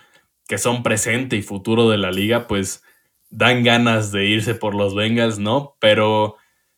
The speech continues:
pero ya, ya mencioné el genio ofensivo que es Sean McVay,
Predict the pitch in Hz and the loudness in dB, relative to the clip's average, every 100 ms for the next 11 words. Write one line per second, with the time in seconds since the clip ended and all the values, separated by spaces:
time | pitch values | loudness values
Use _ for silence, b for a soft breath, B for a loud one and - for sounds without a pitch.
0 | _ _ 123 135 143 151 151 107 135 151 | _ _ 0 2 6 6 6 4 0 2
1 | 165 156 - 107 107 123 127 120 107 101 | 4 2 0 0 2 4 4 4 4 0
2 | 92 98 95 92 - 117 123 107 107 98 | -2 -4 -4 -6 -2 0 0 -2 -2 -6
3 | 98 120 120 113 101 107 104 104 - - | -4 -2 0 0 0 -4 -6 -6 -8 -6
4 | 113 107 101 98 101 113 120 117 | -4 -2 -4 -4 0 2 0 -2